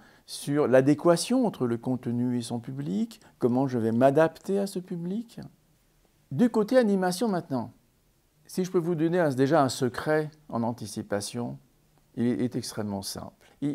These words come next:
il va entraîner un certain nombre de conséquences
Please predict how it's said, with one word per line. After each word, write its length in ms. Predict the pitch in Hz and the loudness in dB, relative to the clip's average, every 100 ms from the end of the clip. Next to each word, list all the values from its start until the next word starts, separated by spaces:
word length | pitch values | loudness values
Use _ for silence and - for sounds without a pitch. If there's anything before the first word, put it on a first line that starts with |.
| 160 | -4
il 320 | 160 165 165 | -4 -6 -6
va 320 | 156 175 - | 2 2 4
entraîner 680 | 160 - 190 180 180 156 117 | 0 -2 -2 0 0 0 0
un 140 | 139 | -2
certain 320 | 135 165 170 | -2 -4 -2
nombre 260 | 170 165 151 | -2 -4 -2
de 140 | 127 | -2
conséquences 1300 | 127 175 175 175 151 147 - 151 151 165 - - | -2 -4 -6 -6 -8 -8 -8 -6 -6 -8 -12 -16